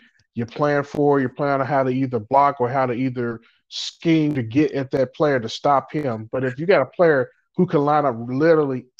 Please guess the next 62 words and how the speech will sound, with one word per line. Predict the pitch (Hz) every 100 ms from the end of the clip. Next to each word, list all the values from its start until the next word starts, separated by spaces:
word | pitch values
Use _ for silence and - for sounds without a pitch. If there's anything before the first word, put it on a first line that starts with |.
| -
anywhere, | 185 196 170 127 110 101 -
I | 143
mean, | 151 139
Kupp's | - 151 -
like | 156 135 -
that, | 143 131 127 -
but | 131
Kupp's | - 190 160
not | 151
on | 143 131
the | 127
level | 135 135 127 123
of, | 127 117 -
of, | 123 120 _
of | 135
Deebo, | 113 143 135 117 113 - _ _
where | 113 165
you | 165
can | 123 131
line | 135 131
up | 117 _ -
anywhere. | 180 165 127 123 117
You | 117
can | 135
be | 131
a | 113
fullback, | - - 170 156 127 131 120 -
you | 131
can |
be | 131
a | 120
running | 117 147 165 156 120
back, | 123 120 -
you | 131
can | 127
be | 131
a, | 120
a | 95 117 -
H-back, | 156 170 - - 120 110 - _ _ _ 131
you | 131
could | 135
be, | 139
uh, | 131 120 117
the | 110 117
slot | - 120 131
wide | 147 143
receiver | 131 - 156 139 135
going | 135 139 131
in | 120
motion, | 139 165 160 120 123
you |
could | 131 127
be |
the | 123 -
outside | 151 160 - 135 123
wide | 123 123
receiver, | 120 113
you | 110 165
could | 160
be | 143
the | 117
quarterback. | - 185 190 131 113 113